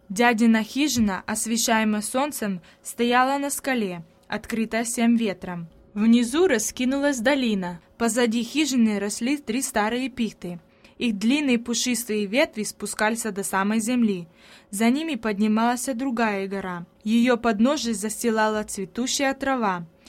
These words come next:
Выше виднелись каменистые проплешины, покрытые мхом, а дальше растительность становилась всё беднее. Гора венчалась голой вершиной. Против хижины со стороны,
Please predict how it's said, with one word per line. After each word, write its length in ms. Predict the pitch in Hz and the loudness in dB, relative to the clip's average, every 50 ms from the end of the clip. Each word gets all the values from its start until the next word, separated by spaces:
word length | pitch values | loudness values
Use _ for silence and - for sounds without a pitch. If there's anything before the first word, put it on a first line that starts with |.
| - _ - | -20 _ -6
Выше 460 | 214 208 254 311 320 - - 247 226 | -2 0 2 4 4 4 4 2 2
виднелись 580 | 185 220 220 190 220 226 226 220 233 226 - - 226 214 | 0 0 2 4 4 6 6 4 2 0 -2 -4 -4 -2
каменистые 680 | - 214 208 208 208 202 202 220 269 269 - - 262 247 | 0 2 2 4 4 4 2 2 0 0 -2 -2 -2 -4
проплешины, 1000 | 220 - 240 233 226 233 233 240 254 240 - - 247 226 208 190 185 180 180 - _ _ _ _ _ _ _ - | -2 -2 -2 -4 -2 -2 -2 -2 0 0 0 0 2 2 2 0 -2 -4 -8 -12 _ _ _ _ _ _ _ -4
покрытые 540 | 208 208 - 240 220 214 208 214 240 240 | -4 -2 -2 0 0 0 0 2 2 2
мхом, 520 | 240 247 233 - 247 226 202 190 180 180 - - - - - - - | 2 2 2 0 0 0 0 0 -2 -4 -8 -12 -18 -20 -14 -2 0
а 120 | 202 220 | 2 4
дальше 460 | 208 233 254 302 339 - - 277 254 | 8 8 8 8 8 4 2 2 2
растительность 880 | 220 220 220 - - - 294 285 - 247 233 220 208 202 190 - - - - | 2 2 0 -2 -2 -2 -2 0 2 4 4 4 4 2 0 -4 -10 -14 -12
становилась 680 | - - 240 226 214 220 214 214 233 254 269 262 - | -6 0 2 2 4 4 4 4 4 4 2 2 0
всё 260 | 277 262 - - 277 254 | -2 -2 -2 -2 0 0
беднее. 600 | 233 277 254 214 208 220 208 196 185 175 175 170 _ _ _ - | 2 0 2 4 4 4 4 4 0 -2 -6 -10 _ _ _ -8
Гора 380 | 214 202 214 214 220 240 - - | -4 -2 0 4 6 6 6 6
венчалась 600 | 277 269 226 233 - 220 202 190 190 196 196 196 | 6 4 2 2 2 2 0 0 0 -2 -4 -4
голой 360 | 185 226 208 202 202 202 208 | -2 -2 0 0 0 0 0
вершиной. 760 | 208 247 254 - - - 269 247 220 196 180 170 165 165 - - - _ - 240 | 0 0 0 0 0 0 2 2 2 2 0 -4 -8 -10 -14 -18 -20 _ -10 -2
Против 360 | 262 254 240 233 240 233 208 | 0 2 2 2 0 -2 -4
хижины 440 | - - 302 359 339 277 269 214 208 | 0 4 4 4 6 6 4 2 2
со 180 | 202 - 208 208 | 0 -2 -4 -6
стороны, 560 | - - 226 220 214 214 208 196 185 175 | -4 -2 0 0 2 2 2 0 0 -4